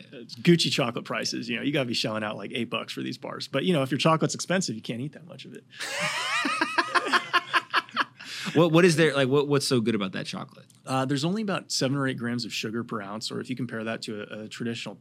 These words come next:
Speaker 2: candy bar, traditional candy bar will have, like, fifteen to twenty grams per
Speaker 1: Mm-hmm.
Speaker 2: ounce. Um, so it's got a lot less sugar. Uh, it's got much cleaner ingredients. So, you know, it doesn't have, like, the, the soy lecithin as a, to act as an emulsifier.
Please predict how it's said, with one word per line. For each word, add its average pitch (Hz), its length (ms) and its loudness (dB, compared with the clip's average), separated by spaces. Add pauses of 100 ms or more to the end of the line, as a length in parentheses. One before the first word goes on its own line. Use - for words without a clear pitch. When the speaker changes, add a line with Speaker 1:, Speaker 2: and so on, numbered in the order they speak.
Speaker 2:
candy 117 260 -4
bar, 117 280 -2 (460)
traditional 170 360 0
candy 123 220 -2
bar 117 140 0
will 110 80 -2
have, 107 160 -4
like, 98 120 -10
fifteen 120 360 -6
to 98 60 -10
twenty 113 240 -6
grams 120 360 -4
per - 220 -8
Speaker 1:
Mm-hmm. 127 100 -2
Speaker 2:
ounce. 127 260 -4 (600)
Um, 117 180 -4
so 160 120 -4
it's - 100 -4
got 135 100 0
a 113 60 -2
lot 135 220 -2
less 151 120 0
sugar. 120 640 -2
Uh, 104 300 -8
it's - 160 -10
got 107 220 -8
much 117 160 -6
cleaner 127 280 -2
ingredients. 107 540 -6 (320)
So, 104 420 -4
you 107 140 -6
know, 98 100 -6
it 98 80 -8
doesn't 113 220 -6
have, 110 180 -8
like, 104 180 -6
the, 101 260 -8
the - 120 -12
soy 110 360 -2
lecithin 101 720 -6
as 107 140 -10
a, 107 280 -12
to - 180 -10
act 107 160 -8
as 113 100 -8
an 104 80 -10
emulsifier. 98 800 -8